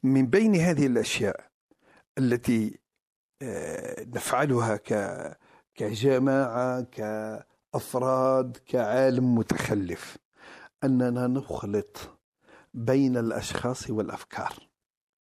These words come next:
وهنا تأتي المسألة التي تحدثنا عنها من قبل، التي هي القداسة. لذا لا تخلط بين قداسة منهجك القائم على كتاب الله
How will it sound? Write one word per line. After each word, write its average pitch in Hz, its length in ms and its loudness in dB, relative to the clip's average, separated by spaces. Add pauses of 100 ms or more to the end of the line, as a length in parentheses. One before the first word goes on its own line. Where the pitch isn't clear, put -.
(1300)
وهنا 143 380 2
تأتي 147 320 0
المسألة 139 440 2
التي 127 300 -2
تحدثنا 113 600 -2
عنها 113 260 0
من 113 160 2
قبل، 127 400 -2 (180)
التي 123 420 -2
هي 131 60 4
القداسة. 101 760 -6 (1120)
لذا 110 520 0 (580)
لا 127 300 2
تخلط 131 720 0
بين 139 420 2
قداسة 120 720 0 (100)
منهجك 107 840 -4 (1300)
القائم 110 540 -2
على 95 220 -4
كتاب - 420 -2
الله 107 640 0